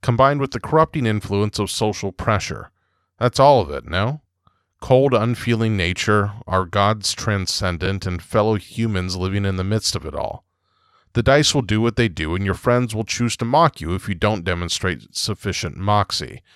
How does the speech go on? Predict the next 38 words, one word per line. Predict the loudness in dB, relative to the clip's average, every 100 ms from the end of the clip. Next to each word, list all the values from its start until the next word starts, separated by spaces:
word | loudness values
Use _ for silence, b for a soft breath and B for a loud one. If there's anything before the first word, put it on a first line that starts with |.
| b b b -6
Any | 0 0
good | 0 -2
friend | -2 -4 -4 -6
would. | -4 -4 -8 -18 _ _ _ _ -6
Saxon's | 0 0 0 -4 -2
design | -4 0 0 0
has | 0 -2
a | -4
few | -4 -4
smart | -4 -2 -4 -4
elements | -6 -6 -6 -4
that | -4
elevate | -2 0 0 0 0
it | -4 b b b
above | 0 2 4
other | 4 4
games | 2 -2 -2 -4
of | -4
this | -4 -4
type. | -4 -6 -6 -16 -20 _ _ _ _
Consider | -6 -2 0 2 0
the | 0
central | -2 -2 0 0
board, | 0 0 0 -2
which | -6 -6
keeps | -6 -6 0
all | 2 4
of | 2
the | 0
information | -2 -2 0 -2 -2 -4
in | -4
the | -4
game | -4 -4 -2
in |
a | -2
central | -2 -4 -4 -4
shared | -4 -4 -4 -6
location. | -8 -10 -6 -2 -2 -4 -8